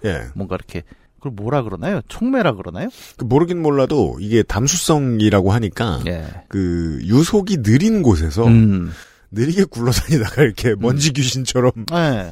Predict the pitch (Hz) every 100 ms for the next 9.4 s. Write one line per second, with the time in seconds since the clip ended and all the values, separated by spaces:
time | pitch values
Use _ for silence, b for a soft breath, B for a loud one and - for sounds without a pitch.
0 | - - 131 131 104 104 107 98 92 85
1 | 73 71 71 147 147 147 160 170 151 -
2 | 139 156 156 - 135 143 143 95 139 190
3 | 90 90 87 117 120 143 127 117 147 175
4 | 170 156 107 139 170 120 151 107 127 -
5 | 190 175 - 170 165 156 113 156 - 175
6 | 170 139 101 104 95 82 82 - 156 139
7 | 71 67 120 - 196 190 - 117 135 190
8 | 156 185 151 143 - - 135 147 - -
9 | 117 127 -